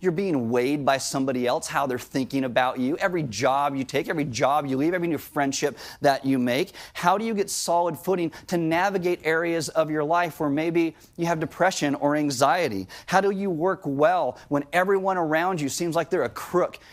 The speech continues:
and like, "I just do the same thing because I'm never gonna get ahead if I don't work like them"? We worship Jesus as he has been revealed. We see what he has done for us.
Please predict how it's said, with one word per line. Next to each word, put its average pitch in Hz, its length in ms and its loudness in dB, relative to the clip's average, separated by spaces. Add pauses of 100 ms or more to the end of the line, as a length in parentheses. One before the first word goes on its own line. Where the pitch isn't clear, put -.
and 135 100 -2
like, 117 140 0
"I 104 160 2
just 123 240 -6
do 147 100 0
the 147 80 0
same 185 280 -2
thing 220 200 0
because 135 260 -2
I'm 117 120 0
never 139 200 0
gonna 170 200 0
get 180 160 2
ahead 208 200 2
if 120 100 -2
I 131 80 6
don't 151 160 0
work 165 200 2
like 175 180 4
them"? 196 200 0 (260)
We 175 160 0
worship 175 680 0
Jesus 151 640 -2 (260)
as 180 260 2
he 208 80 -2
has 196 180 0
been 143 220 0
revealed. 165 560 -2 (460)
We 151 120 0
see 240 400 -2
what 190 220 0
he 151 160 0
has 156 180 0
done 139 280 2
for 214 280 4
us. - 100 -6